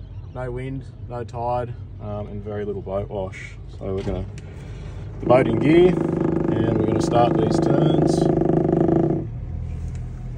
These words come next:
So moderate speed seems to work well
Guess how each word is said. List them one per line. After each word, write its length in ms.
So 240
moderate 580
speed 420
seems 320
to 120
work 300
well 300